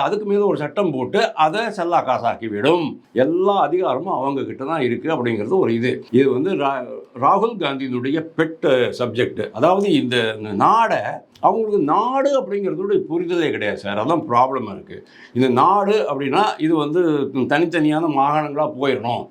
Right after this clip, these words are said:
அப்புறம் ஒருத்தருக்கு ஒருத்தர் சண்டை போட்டுக்கணும், அதுக்கப்புறம் கொஞ்சம் கொஞ்சமா அந்த ம-, <clears throat> இது மு-, முஸ்லீம் இன்வேஷன் வரணும்,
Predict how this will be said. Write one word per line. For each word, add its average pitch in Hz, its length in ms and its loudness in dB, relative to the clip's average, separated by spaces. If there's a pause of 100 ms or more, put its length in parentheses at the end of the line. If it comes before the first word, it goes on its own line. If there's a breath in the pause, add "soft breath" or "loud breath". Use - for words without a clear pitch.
(140)
அப்புறம் 180 280 2
ஒருத்தருக்கு 165 360 -4
ஒருத்தர் 139 300 -4
சண்டை 147 220 2
போட்டுக்கணும், 110 540 -4 (140)
அதுக்கப்புறம் 160 520 2
கொஞ்சம் 156 220 0
கொஞ்சமா 147 300 0 (120)
அந்த 139 140 -6 (240)
ம-, 117 480 -6 (100)
<clears throat> 139 440 4
இது 139 120 2
மு-, 131 300 2
முஸ்லீம் 156 420 2
இன்வேஷன் 139 460 0
வரணும், 113 320 2